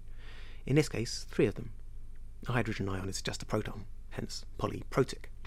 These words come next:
Both of these contribute to its widespread use as flavouring,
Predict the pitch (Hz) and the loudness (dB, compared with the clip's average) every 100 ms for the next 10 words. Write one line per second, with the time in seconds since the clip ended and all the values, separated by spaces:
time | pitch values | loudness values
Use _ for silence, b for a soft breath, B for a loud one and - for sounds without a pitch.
0 | B B B B B B B B B B | B B B B B B B B B B
1 | B B - - - - - - - - | B B -8 -8 -8 -8 -8 -8 -8 4
2 | 214 202 123 113 - 123 - 120 - - | 6 8 6 4 6 4 4 2 2 2
3 | 123 - 127 147 - 131 120 120 101 113 | 0 4 6 6 6 2 2 2 2 0
4 | - 139 95 92 | 4 2 2 -4